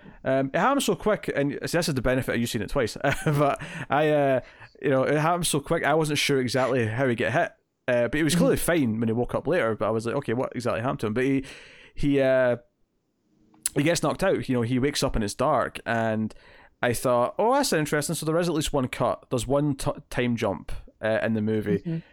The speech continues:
Speaker 1: Uh, narratively, it makes sense, though, 'cause he's knocked out, so I won't, I won't, uh, give that shit. The only complaint I have, the only cheat that I felt time-wise, is actually right after he wakes up, bizarrely. Um,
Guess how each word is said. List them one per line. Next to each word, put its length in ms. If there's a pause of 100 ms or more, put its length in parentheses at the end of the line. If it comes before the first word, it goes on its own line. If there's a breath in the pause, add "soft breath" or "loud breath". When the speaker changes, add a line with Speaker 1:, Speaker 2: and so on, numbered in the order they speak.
(100)
Speaker 1:
Uh, 220
narratively, 600
it 40
makes 200
sense, 220
though, 140
'cause 120
he's 120
knocked 260
out, 160
so 120
I 40
won't, 180
I 60
won't, 220
uh, 180
give 180
that 200
shit. 180 (220 loud breath)
The 140
only 260
complaint 340
I 100
have, 240
the 120
only 280
cheat 580 (320)
that 100
I 140
felt 420
time-wise, 840 (300 soft breath)
is 140
actually 360
right 200
after 320
he 80
wakes 280
up, 220
bizarrely. 520 (460 soft breath)
Um, 420